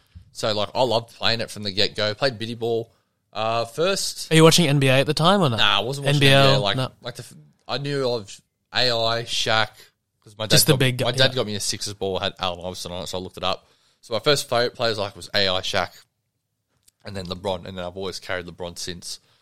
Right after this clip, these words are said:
Speaker 1: But yeah, no, I fucking, I was, that, that's how I got into basketball, biddy ball. Played with Zoe, who's still at Hills now, and Berkey was my first head, like, first technical coach.
Speaker 2: Yeah.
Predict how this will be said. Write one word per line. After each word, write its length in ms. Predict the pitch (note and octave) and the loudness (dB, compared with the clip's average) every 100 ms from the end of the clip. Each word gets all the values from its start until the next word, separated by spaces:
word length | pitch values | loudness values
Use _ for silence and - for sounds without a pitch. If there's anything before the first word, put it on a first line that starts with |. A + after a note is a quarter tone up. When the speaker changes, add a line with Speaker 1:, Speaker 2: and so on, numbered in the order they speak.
| - _ - | -20 _ -10
Speaker 1:
But 160 | G2+ | -6
yeah, 180 | A#2 A2 | 0 0
no, 160 | F#2+ E2 | 0 -4
I 80 | F#2 | -8
fucking, 400 | - G#2 G2+ G2 | -8 -10 -12 -8
I 40 | G#2 | -6
was, 160 | G#2+ - | -6 -2
that, 260 | A#2+ - | -2 -2
that's 140 | A#2 A#2 | -4 0
how 80 | G#2+ | 0
I 40 | |
got 120 | G#2+ | -2
into 180 | G2+ F2 | -8 -4
basketball, 580 | G2 A2 - G#2+ G#2 G2+ | -2 -2 -4 -4 -4 -6
biddy 160 | A#2+ B2 | -8 -6
ball. 360 | A#2+ A#2+ B2 _ _ _ _ | -2 -2 -4 _ _ _ _
Played 220 | - D#3+ D3 | -2 -2 -2
with 100 | G#2 | -4
Zoe, 440 | A2+ B2 E3+ F#3+ _ _ _ | 0 0 0 -8 _ _ _
who's 140 | A2 G#2 | -10 -8
still 260 | - A#2 | -2 2
at 80 | A2+ | 2
Hills 300 | G2 A2+ G#2+ | 0 -4 -2
now, 320 | G#2+ A#2 A2+ - _ _ | 0 2 0 -6 _ _
and 180 | F#2+ G2 | -8 2
Berkey 320 | A#2 A2+ A2+ | 6 6 4
was 180 | G#2+ G2+ | -4 -2
my 80 | G#2 | -4
first 300 | - G#2 - | -4 -4 -4
head, 160 | G2 - | -8 -10
like, 180 | - F#2 | -10 -10
first 320 | - G2+ F#2+ - | -8 -8 -8 -8
technical 380 | F#2+ F#2+ G2+ | -12 -12 -14
coach. 460 | F#2 G2 G2 - - | -6 -4 -4 -6 -8
Speaker 2:
Yeah. 320 | D3 C3 A#2+ | 0 0 0